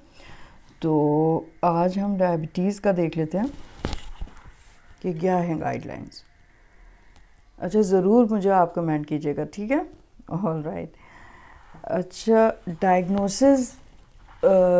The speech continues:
के लिए ना डायबिटीज़ मेलाइटस की आपको पता होना चाहिए कि फास्टिंग, अ, अ, प्लाज्मा ग्लूकोज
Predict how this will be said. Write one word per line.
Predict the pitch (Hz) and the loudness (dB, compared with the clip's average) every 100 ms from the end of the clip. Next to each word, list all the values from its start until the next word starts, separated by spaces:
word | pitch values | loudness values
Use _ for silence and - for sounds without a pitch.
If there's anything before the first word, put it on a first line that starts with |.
| 175 - | 2 0
के | 185 | -2
लिए | 180 180 | 0 0
ना | 214 | -2
डायबिटीज़ | 240 190 170 165 175 175 | 2 4 4 2 -2 -2
मेलाइटस | 190 165 160 170 170 | 0 2 2 0 -4
की | - | 0
आपको | 175 160 160 | 2 2 0
पता | 170 175 180 | 0 2 2
होना | 180 | 0
चाहिए | 175 175 165 | 0 0 0
कि | 160 | -2
फास्टिंग, | 190 - 180 175 170 208 208 208 | -4 0 0 0 -2 -2 -2 -2
अ, | 208 - - - - _ - | -6 -12 -20 -20 -20 _ -2
अ, | 165 160 151 139 135 - - - - _ _ _ _ _ _ _ _ - - _ _ - | 0 2 2 0 -4 -12 -18 -20 -20 _ _ _ _ _ _ _ _ -20 -20 _ _ -6
प्लाज्मा | 175 165 156 - 185 180 165 185 185 | -4 -4 -6 4 6 6 6 2 2
ग्लूकोज | 185 175 175 175 170 | 2 2 4 2 2